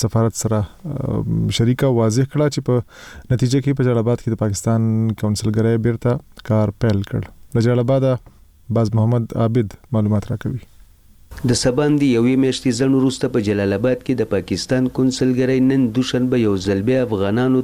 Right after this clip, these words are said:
Speaker 2: ته د ویزې د ورکولو کار پیل کړ. د ویزو په اخیستلو کې د ننګرهار ولایتي اداره د یو میکانیزم له مخې د ولسوالیو په تناسب جدول جوړ کړی چې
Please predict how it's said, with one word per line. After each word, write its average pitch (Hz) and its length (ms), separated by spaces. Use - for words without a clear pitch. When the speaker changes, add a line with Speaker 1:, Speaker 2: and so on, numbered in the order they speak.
Speaker 2:
ته 127 100
د 107 140
ویزې 107 380
د 110 120
ورکولو 107 500
کار 127 180
پیل 90 180
کړ. 90 160
د 123 100
ویزو 127 280
په 113 160
اخیستلو 123 480
کې 127 220
د 107 100
ننګرهار 120 460
ولایتي 101 560
اداره 131 400
د 107 100
یو 101 80
میکانیزم 123 680
له 127 120
مخې 127 300
د 107 100
ولسوالیو 101 680
په 131 160
تناسب 127 460
جدول 110 440
جوړ 135 260
کړی 135 160
چې - 100